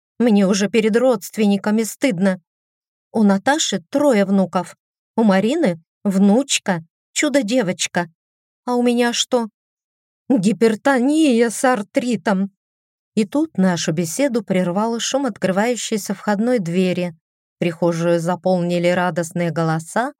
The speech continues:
а следом в кухню, будто маленький торнадо,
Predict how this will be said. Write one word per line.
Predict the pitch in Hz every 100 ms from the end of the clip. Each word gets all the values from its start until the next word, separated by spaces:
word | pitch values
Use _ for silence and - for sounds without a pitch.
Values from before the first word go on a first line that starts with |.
| _ _ _
а | 190
следом | 196 247 311 240 165 165
в | -
кухню, | 294 - 208 190
будто | 208 - 240
маленький | 233 240 180 170 170 170
торнадо, | 165 170 180 233 294 175 160